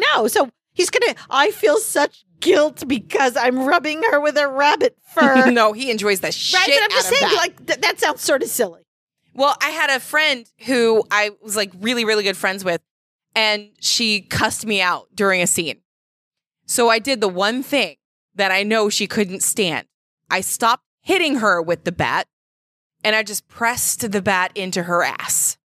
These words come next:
Speaker 1: Meanie.
Speaker 2: She was like, "God fucking, why are you doing that?" And I was like,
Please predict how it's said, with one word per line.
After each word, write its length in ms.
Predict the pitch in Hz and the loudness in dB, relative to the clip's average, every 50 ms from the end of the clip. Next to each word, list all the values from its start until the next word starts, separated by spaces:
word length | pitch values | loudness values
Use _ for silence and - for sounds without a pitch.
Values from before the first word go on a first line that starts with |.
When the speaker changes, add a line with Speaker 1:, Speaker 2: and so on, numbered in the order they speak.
| _ _ _ _ _ _ _ _ _ _ _ _ _ 151 | _ _ _ _ _ _ _ _ _ _ _ _ _ -2
Speaker 1:
Meanie. 600 | 170 190 208 214 214 202 202 190 190 202 180 - _ _ _ _ _ _ | 0 2 2 2 2 0 0 0 0 0 -2 -6 _ _ _ _ _ _
Speaker 2:
She 260 | - - - 269 262 | -4 -2 0 0 0
was 120 | 247 226 208 | 0 0 0
like, 280 | 226 220 208 - _ | -2 -2 -4 -8 _
"God 220 | - 523 587 587 622 - _ _ _ _ _ _ | -4 -2 0 0 0 -2 _ _ _ _ _ _
fucking, 260 | - - - - _ _ _ _ _ _ _ | -4 -4 -4 -6 _ _ _ _ _ _ _
why 240 | 622 740 - - - | 0 0 2 2 2
are 280 | - 640 554 554 539 523 523 | 0 0 0 0 0 0 0
you 60 | 523 494 | -2 0
doing 260 | 494 622 659 640 571 480 | 2 2 4 4 2 0
that?" 40 | - | 0
And 80 | - 269 | -2 -2
I 20 | |
was 80 | - - | -2 -2
like, 140 | 254 240 | -4 -4